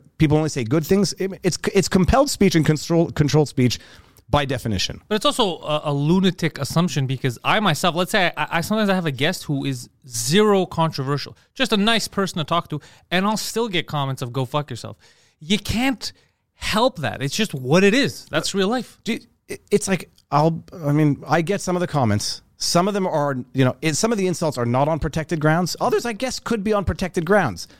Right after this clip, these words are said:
Speaker 1: But you put yourself out there, you know it's gonna happen. When you're a kid, you don't appreciate it, and some kids don't appreciate it when they do it to themselves. When you're the mother and you do this,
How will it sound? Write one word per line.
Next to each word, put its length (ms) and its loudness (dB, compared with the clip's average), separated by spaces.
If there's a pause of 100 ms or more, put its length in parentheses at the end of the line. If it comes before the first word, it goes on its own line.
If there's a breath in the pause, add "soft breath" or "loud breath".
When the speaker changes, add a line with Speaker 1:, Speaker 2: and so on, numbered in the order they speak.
(540 soft breath)
Speaker 1:
But 280 2
you 200 6
put 220 4
yourself 340 0
out 180 0
there, 100 2
you 160 6
know 180 0
it's 120 -2
gonna 180 0
happen. 380 -2 (140)
When 140 4
you're 140 0
a 60 -4
kid, 440 0 (320 soft breath)
you 140 6
don't 140 2
appreciate 540 0
it, 100 2 (220)
and 320 2
some 300 0
kids 240 -4
don't 240 0
appreciate 400 2
it 60 4
when 100 4
they 100 6
do 120 6
it 80 4
to 60 -10
themselves. 500 0 (300 soft breath)
When 140 4
you're 140 0
the 80 -2
mother 460 -2 (440)
and 160 4
you 80 2
do 220 0
this, 360 -6